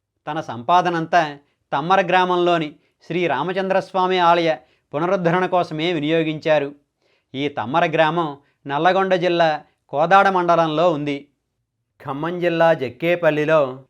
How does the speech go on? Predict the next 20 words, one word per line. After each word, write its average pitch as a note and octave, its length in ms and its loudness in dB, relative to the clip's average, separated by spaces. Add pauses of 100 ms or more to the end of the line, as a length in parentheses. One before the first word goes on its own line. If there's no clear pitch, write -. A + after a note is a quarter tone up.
(120)
పద్దెనిమిది D#3+ 460 -2
వందల F3 380 0
డెబ్భై C3+ 380 -2
ఆరవ D#3 280 0
సంవత్సరం D#3 680 -6 (460)
జూన్ D3+ 320 -4
ఇరవైవ F3 420 0
తారీఖున E3 680 -2 (500)
చందాల F#3 380 2
లక్ష్మీనారాయణ, D#3+ 1040 0 (440)
పాపమ్మ F3 400 -2
దంపతులకు D#3+ 500 -4
జన్మించిన D3+ 560 -6 (160)
ఈ C3 160 -8
పుణ్యమూర్తి C3 920 -8 (400)
పంతొమ్మిది E3+ 460 -2
వందల F3 240 0
యాభై D3+ 420 -2
ఆరవ D#3 260 0
సంవత్సరం D3 680 -8